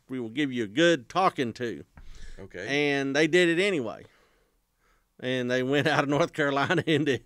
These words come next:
Speaker 1: what is now eastern Tennessee.
Speaker 2: Did they get
Speaker 1: Um,
Speaker 2: a talking to?
Speaker 1: Well, the, the, the talking to led to the Battle of Kings Mountain, but <laughs>
Speaker 2: Okay.
Speaker 1: anyhow, it's long and convoluted history, but it's interesting history because Americans wander west.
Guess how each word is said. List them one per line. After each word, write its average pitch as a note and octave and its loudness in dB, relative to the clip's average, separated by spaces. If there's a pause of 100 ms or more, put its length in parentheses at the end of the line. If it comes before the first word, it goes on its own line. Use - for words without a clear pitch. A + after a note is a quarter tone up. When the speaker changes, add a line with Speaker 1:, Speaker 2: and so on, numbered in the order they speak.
(100)
Speaker 1:
what C#3 -2
is B2 -6
now C3+ -2
eastern C3 -6
Tennessee. E3+ -4 (200)
Speaker 2:
Did F#2+ -14
they G2 -14
get C#3 -8
Speaker 1:
Um, D3+ -2
Speaker 2:
a A2+ -14
talking A2 -18
to? D#3 -12
Speaker 1:
Well, B2+ -2 (100)
the, B2 -2 (280)
the, D3 -14 (160)
the C3 0
talking E3 2
to C3+ -4
led C3 -4
to B2+ -12
the A2 -8
Battle B2+ 0
of G#2+ -12
Kings B2+ -2
Mountain, B2+ -2
but A2+ -6
<laughs> - -
Speaker 2:
Okay. - -6
Speaker 1:
anyhow, D#3 0
it's - -8 (600)
long E3+ 6
and C3 -2
convoluted C#3+ 4
history, C3+ -2
but A#2 -2
it's - -8
interesting C#3+ -8
history A#2+ -10
because E3+ 0 (840)
Americans D#3+ 4
wander B2 -2
west. A2+ -6